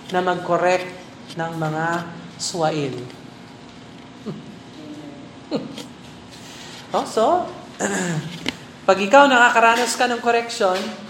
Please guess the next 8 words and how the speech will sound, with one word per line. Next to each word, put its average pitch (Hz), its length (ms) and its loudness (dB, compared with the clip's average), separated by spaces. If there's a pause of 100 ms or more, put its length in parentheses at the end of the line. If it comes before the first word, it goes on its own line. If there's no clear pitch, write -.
(160)
pakinggan 190 400 2
niyo 262 160 0
to. 175 140 4 (1300)
Galing 214 400 8
sa 226 180 -2
Diyos 190 680 -2
ang 190 160 -8
correction. 156 640 -4